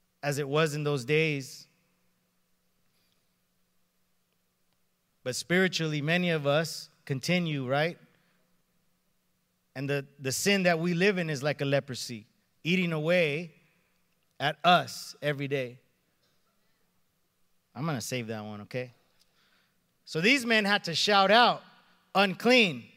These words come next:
We do really well hiding ours. Okay, I said I was gonna save that for another day. But then he says that these ten men, listen,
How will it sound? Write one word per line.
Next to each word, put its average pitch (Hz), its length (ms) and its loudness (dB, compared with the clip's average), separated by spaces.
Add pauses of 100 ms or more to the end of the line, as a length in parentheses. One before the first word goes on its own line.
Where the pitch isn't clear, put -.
(1400)
We 226 120 0
do 208 220 2
really 202 200 4
well 196 300 6
hiding 170 380 0
ours. 143 560 -4 (2750)
Okay, 127 240 -8
I 120 60 -8
said 147 180 -6
I 143 40 0
was 131 80 -4
gonna 117 120 -8
save 143 280 -4
that 120 120 -8
for 123 140 -12
another 120 240 -6
day. 120 320 -8 (2250)
But 113 140 -12
then 190 160 4
he 185 60 2
says 151 480 0
that 139 360 0 (720)
these 147 220 0
ten 165 280 0
men, 180 580 0 (960)
listen, 175 420 -4